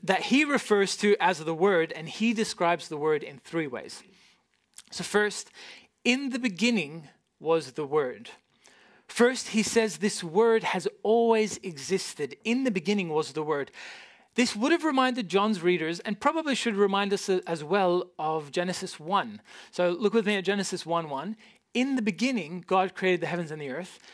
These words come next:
And then John one says, "In the beginning was the Word." I want to show you this account because in the beginning, in Genesis, God created. He did something. In John one, we don't see that just yet.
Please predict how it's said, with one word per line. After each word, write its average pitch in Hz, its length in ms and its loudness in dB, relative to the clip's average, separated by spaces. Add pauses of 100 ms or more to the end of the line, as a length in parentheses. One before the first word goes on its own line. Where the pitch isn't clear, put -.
(140)
And 170 120 -4
then 165 120 -4
John 233 300 2
one 165 220 0
says, - 260 -4 (120)
"In 190 160 0
the 180 100 2
beginning 156 500 -4 (100)
was 143 240 -4
the 143 100 -10
Word." 143 400 0 (480)
I 180 80 2
want 240 200 2
to 269 100 0
show - 180 4
you 277 160 0
this 233 180 0
account 180 440 -4
because 180 480 -2 (180)
in 233 160 0
the 254 100 2
beginning, 220 680 -2 (260)
in 175 140 -6
Genesis, 190 540 -2
God 165 420 0 (140)
created. 202 720 -2
He - 180 -10
did 202 240 -2
something. 123 500 -12 (640)
In 214 160 2
John 262 320 0
one, 226 240 2
we 208 120 -2
don't 233 280 0
see 247 320 0
that 180 220 0
just - 340 -10
yet. 123 180 -6